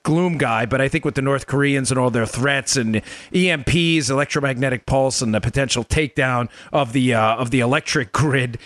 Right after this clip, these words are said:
hey, listen, you know, as the chances are that small, yeah, of course, but being prepared matters. You know, you should have an emergency supply of food. We implore, uh, we, uh, excuse me, we, um, ensure everything in our lives that matters, our health, our cars, our homes.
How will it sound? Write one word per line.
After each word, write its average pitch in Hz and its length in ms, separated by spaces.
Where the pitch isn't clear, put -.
hey, 180 160
listen, 185 320
you 147 80
know, 165 160
as 143 120
the 143 60
chances 175 460
are 175 60
that 175 220
small, 185 340
yeah, 226 160
of 139 100
course, 180 260
but 135 200
being 185 220
prepared 147 460
matters. 113 380
You 160 80
know, 147 80
you 139 120
should 135 180
have 156 200
an 139 160
emergency 135 380
supply 117 380
of 117 100
food. 156 240
We 113 100
implore, 120 480
uh, 127 60
we, 123 320
uh, 110 220
excuse 117 280
me, 101 120
we, 113 160
um, 95 160
ensure 156 320
everything 147 400
in 135 80
our 123 100
lives 120 300
that 110 100
matters, 123 360
our 87 120
health, 127 600
our 92 160
cars, 120 440
our 95 120
homes. 117 400